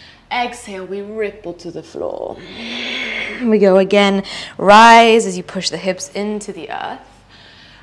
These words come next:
And exhale to lower. One more time, breathe in, pulling the heart right through in between the gates, the shoulders. And then exhale, we soften to the ground.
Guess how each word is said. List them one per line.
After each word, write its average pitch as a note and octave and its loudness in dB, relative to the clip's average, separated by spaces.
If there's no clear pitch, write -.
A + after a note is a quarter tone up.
And B3 -8
exhale F#3 -12
to - -20
lower. A#3 -14
One F3+ 0
more F3 0
time, F3+ 0
breathe E3+ -6
in, F#3+ -2
pulling G4+ 2
the E4 2
heart C4+ 0
right - -6
through D4 -14
in C#4 -10
between E4+ -18
the D#4+ -14
gates, A#3+ -14
the F3+ -20
shoulders. G3+ -14
And G3 -18
then F#3+ -16
exhale, F#3 -18
we F3 -16
soften E3+ -16
to - -20
the E3+ -12
ground. - -16